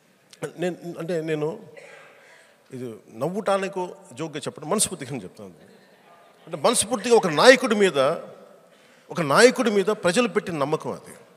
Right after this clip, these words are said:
మావాడు, మావాడు అంటే అతని కులం లేకపోవచ్చు, ఇంకోటి లేకపోవచ్చు, కానీ ఎక్కడో వారి మనసుకి ఈ వ్యక్తి మాకు న్యాయం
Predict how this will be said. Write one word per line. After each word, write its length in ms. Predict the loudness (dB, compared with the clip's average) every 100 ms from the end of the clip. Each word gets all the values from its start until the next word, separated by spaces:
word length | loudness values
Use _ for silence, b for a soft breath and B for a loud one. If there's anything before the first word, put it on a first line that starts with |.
| _ _ _ _ _ -12
మావాడు, 500 | -4 0 0 0 -4
మావాడు 460 | -4 0 0 0 -4
అంటే 460 | -4 -6 -6 -8 -14 B B B -8
అతని 180 | -8 -6
కులం 380 | 2 4 4
లేకపోవచ్చు, 500 | 4 2 -2 -4 -6
ఇంకోటి 240 | -6 -6 -6
లేకపోవచ్చు, 300 | -8 -8 -6
కానీ 360 | -4 -4 -6 -8 B B B -2
ఎక్కడో 300 | 2 4 6
వారి 200 | 6 4
మనసుకి 480 | 4 2 2 -2
ఈ 100 | -4
వ్యక్తి 240 | -4 -4 -4
మాకు 180 | -4 -2
న్యాయం 360 | 0 0 0